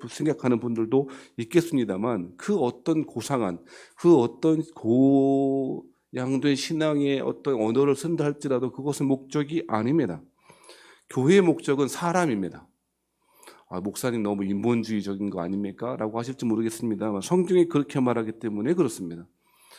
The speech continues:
가만히 생각해 보면 선교를 위해서, 전도를 위해서 하나님의 직접적으로 일하시는 게 더 좋지 않을까요?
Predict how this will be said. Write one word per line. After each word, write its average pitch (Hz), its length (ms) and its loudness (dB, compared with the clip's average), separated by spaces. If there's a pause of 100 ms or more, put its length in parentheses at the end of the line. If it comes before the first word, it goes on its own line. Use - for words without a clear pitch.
(340)
가만히 139 320 4
생각해 180 420 0
보면 110 380 0
선교를 175 680 2
위해서, 113 280 4
전도를 147 540 0
위해서 135 280 0
하나님의 143 560 2 (360)
직접적으로 165 760 0
일하시는 113 540 0
게 107 140 -4
더 131 200 -2
좋지 135 360 -6
않을까요? 92 480 -4